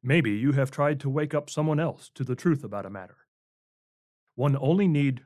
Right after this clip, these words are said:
watch the news to see stories about distortion and fabrication of the truth.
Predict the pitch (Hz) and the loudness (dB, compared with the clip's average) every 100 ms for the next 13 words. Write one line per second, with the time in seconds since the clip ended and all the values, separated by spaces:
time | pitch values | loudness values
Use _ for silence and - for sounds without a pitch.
0 | - 123 143 - 135 131 120 85 82 - | -6 -2 -2 -4 -4 0 -2 -4 -12 -16
1 | 107 - 143 135 165 143 92 92 107 110 | -12 -6 -6 -4 -2 -2 -2 -8 -6 -6
2 | 107 123 - 147 151 175 165 - 151 147 | -6 -8 -4 -2 -2 -2 -4 -2 -2 0
3 | 147 139 139 143 135 - 107 98 104 - | 0 0 -2 -2 -4 -6 -12 -10 -12 -8
4 | 113 - _ | -8 -10 _